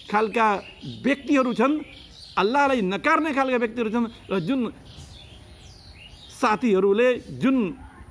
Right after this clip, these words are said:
मानिसहरूले यस्ता खालका पाप गरिरहेका छन्, तिनीहरूलाई अल्लाहले अवश्य दण्ड सजाय दिनुहुन्छ। र त्यो पनि कसरी? "कुल्लमा नसिजत जुलुदुहुम बद्दलनाहुम जुलुदन।" जब, जब तिनीहरूको छालाहरू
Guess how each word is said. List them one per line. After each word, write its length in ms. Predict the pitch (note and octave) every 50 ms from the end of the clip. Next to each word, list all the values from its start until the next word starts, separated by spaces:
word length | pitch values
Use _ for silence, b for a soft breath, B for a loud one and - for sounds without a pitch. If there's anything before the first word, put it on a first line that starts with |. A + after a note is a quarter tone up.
| - - - - - - - - - - - -
मानिसहरूले 640 | D#3 A3+ C#4 D4 D4+ - C#4 B3 A#3 A#3 A3+ C4 B3
यस्ता 220 | A#3 - - A#3+ G#3+
खालका 300 | G#3 G#3 G#3+ G#3 G3+ G#3 - - - -
पाप 140 | C4 C4+ G#3+
गरिरहेका 400 | G#3 A#3 A#3+ A3 G#3+ A3 G#3+ G3+
छन्, 160 | G#3+ A#3+ A3
तिनीहरूलाई 600 | - - - A3+ A3 A3+ A3+ A3 G#3+ G#3+ G#3+ A3
अल्लाहले 360 | G#3+ G3 F#3 G3 A3 G#3+ G3+ G3+
अवश्य 400 | G3 G3 A3 G#3 - - D#3+ C#3+
दण्ड 200 | E3 A3+ A#3 G#3
सजाय 220 | F3 A3+ A#3 A3+ F#3+
दिनुहुन्छ। 380 | A3+ A#3+ B3 A#3+ B3 A#3+ A#3+ C#4 D4 D#4 D#4+ C4+ G#3+ B B B B -
र 120 | E3+ F#3+ F#3 - -
त्यो 80 | B3
पनि 180 | A#3+ C4 A#3 A#3 G#3+ G3 - - - - - - -
कसरी? 400 | - A3 A3 A#3 B3+ C#4 D4 B B B B - -
"कुल्लमा 480 | C#4 C4 B3+ B3+ B3 A#3+ A3+ A3+ G#3
नसिजत 500 | G3 F3 F#3 C4+ D4+ C#4+ D#4 B3+ C4 A#3+ F#3
जुलुदुहुम 680 | D#3+ G#3+ A#3+ C#4+ D#4 C#4+ G#3+ B3+ A#3 A3 F#3 D#3 C3+
बद्दलनाहुम 720 | B2 C3+ G#3 D3+ C#3 D3+ F#4 F#4 F#4 F4+ E4+ D4+ B3+ A3+ F#3+
जुलुदन।" 280 | F3+ E3+ D3+ C#3+ C3 - - - - - - -
जब, 160 | D3+ D#3+ F3+
जब 240 | G3 G#3 G#3+ A3 G#3 G#3+
तिनीहरूको 420 | A3 A3 A#3 A3 A3 A3 A#3+ A#3+ B3 B3 - -
छालाहरू 680 | - - - A#3 C4 C4 B3+ A3+ G#3+ G#3+ C4 D4+ C4+